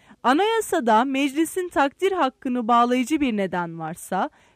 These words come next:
ve bir yasanın çıkarılması ancak belirli bir nedenin bulunmasına bağlanmışsa,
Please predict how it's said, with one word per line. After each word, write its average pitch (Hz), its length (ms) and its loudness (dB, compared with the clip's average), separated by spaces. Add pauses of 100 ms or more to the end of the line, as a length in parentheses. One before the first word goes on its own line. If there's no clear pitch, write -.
(120)
ve 262 160 2
bir 403 260 6
yasanın 339 380 -2
çıkarılması 233 960 -2
ancak 339 500 0
belirli 277 400 0
bir 330 180 0
nedenin 262 440 -2
bulunmasına 240 640 -4
bağlanmışsa, 175 920 -2